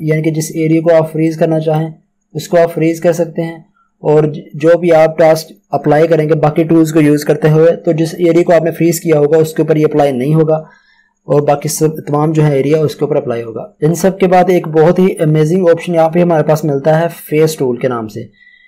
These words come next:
इसमें क्या होता है कि आप जहाँ जहाँ भी click करेंगे, मतलब सिर्फ माउस को लेके जाएंगे, आपको वहाँ पे मैनुअली option सारे मिल जाते हैं।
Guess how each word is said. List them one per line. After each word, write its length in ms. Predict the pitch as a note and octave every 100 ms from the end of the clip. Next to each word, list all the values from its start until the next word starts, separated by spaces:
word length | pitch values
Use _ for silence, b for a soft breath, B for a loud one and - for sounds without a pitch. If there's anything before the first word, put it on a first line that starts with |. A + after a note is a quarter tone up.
| b -
इसमें 260 | D#3 F#3
क्या 200 | F3+ F3+
होता 260 | F3+ F3 F3
है 100 | F3+
कि 80 | F3+
आप 200 | F3 D3+
जहाँ 240 | D3+ E3
जहाँ 260 | E3+ E3 E3+
भी 100 | E3+
click 240 | E3 D#3+
करेंगे, 360 | E3+ E3 D#3+ E3+
मतलब 320 | E3 D#3+ D#3+
सिर्फ 260 | E3 F3 E3+
माउस 440 | D3+ D3+ D3+ F3
को 100 | F3
लेके 240 | F3+ E3 E3+
जाएंगे, 320 | D#3 D#3 E3
आपको 380 | D#3+ D#3 E3 E3
वहाँ 200 | D#3 D#3
पे 120 | E3
मैनुअली 440 | D#3+ D#3+ E3 F3 E3
option 260 | D#3 -
सारे 200 | D#3+ D#3+
मिल 140 | D#3 C#3+
जाते 220 | D3 D#3+
हैं। 240 | D#3+ D#3+